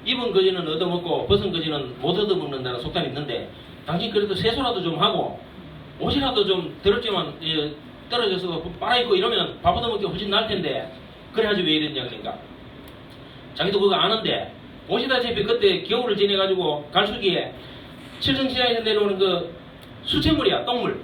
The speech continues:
그게 세수하면 얼굴 더 베린다는 거야. 그럼 말, 말이 맞는 거야, 내가 아무리 들어봐도.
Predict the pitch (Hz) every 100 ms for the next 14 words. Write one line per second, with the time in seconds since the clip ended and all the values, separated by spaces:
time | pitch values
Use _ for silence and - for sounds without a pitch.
0 | - - 240 - - - - 294 302 -
1 | 285 294 277 381 285 254 247 330 311 226
2 | 170 - - 269 - - 233 220 - 277
3 | 208 302 339 190 196 196 202 196 226 220
4 | 160 -